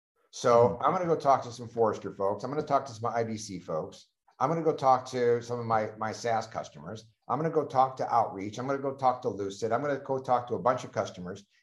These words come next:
Speaker 1: and go, "What, what do you, what are you seeing in twenty-two?" So at least I'm versed for that industry, SaaS, right?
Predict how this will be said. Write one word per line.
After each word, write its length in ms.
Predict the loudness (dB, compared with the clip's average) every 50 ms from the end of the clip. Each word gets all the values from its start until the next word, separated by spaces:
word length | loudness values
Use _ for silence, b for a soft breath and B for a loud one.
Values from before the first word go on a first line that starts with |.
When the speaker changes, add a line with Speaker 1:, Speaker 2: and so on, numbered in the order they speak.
| _ -8
Speaker 1:
and 100 | 0 4
go, 360 | 6 6 6 6 4 -2 -14 -20 _ _
"What, 200 | 2 4 4 6
what 140 | 6 4 4
do 60 | 4
you, 100 | 2 -2
what 200 | -2 0 -2 -2
are 20 | -2
you 60 | -2
seeing 200 | -4 -4 -4 -4
in 60 | -4
twenty-two?" 500 | -2 -2 -2 -2 -2 -4 -4 -6 -6 -8 -10 _ _ _ _ _ _ _ _ _ _ _ _ _ _ _
So 240 | -6 0 2 4 4
at 60 | 4 4
least 200 | 2 0 -2 -4
I'm 240 | -6 -6 -4 -4 -2
versed 400 | 2 4 4 4 4 2 0 -4 -12 _ _
for 260 | -4 0 2 2 4 4
that 280 | 4 4 4 2 0 -4
industry, 760 | -4 -2 -2 -2 -4 -4 -6 -10 -12 -10 -10 -10 -12 -12 -14 -16
SaaS, 720 | -18 -6 -2 -2 -2 0 -2 -4 -6 -6 -8 -12 -18 -20 _ _ _ _
right? 360 | 2 2 4 4 2 0 -2